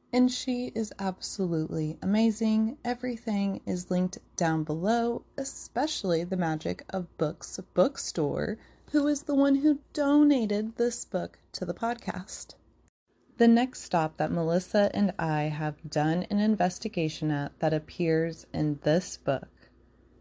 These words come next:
is the Coffins. This place is located in Bobtown, Indiana, which honestly is just a branch off of Seymour, Indiana, or at least part of Jackson County.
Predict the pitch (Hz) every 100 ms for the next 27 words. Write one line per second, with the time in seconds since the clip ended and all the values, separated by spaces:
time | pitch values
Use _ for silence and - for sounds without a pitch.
0 | _ _ - 165 151 - 156 - - 139
1 | 139 - 160 175 180 - - _ _ _
2 | _ _ - 233 262 - 285 269 214 -
3 | 165 160 175 160 160 156 - 156 151 151
4 | - - - 143 147 156 - 240 233 233
5 | 240 247 - 220 220 220 220 220 220 220
6 | 214 220 - 202 190 185 - - - -
7 | 196 190 - 180 175 - 156 156 - -
8 | 156 156 - - 160 156 165 160 156 160
9 | 143 - 135 147 - - 147 160 202 214
10 | 220 226 220 214 208 208 208 208 196 190
11 | 180 - 208 220 254 240 220 - - -
12 | 185 175 156 - 156 156 - 151 151 -
13 | 156 139 143 170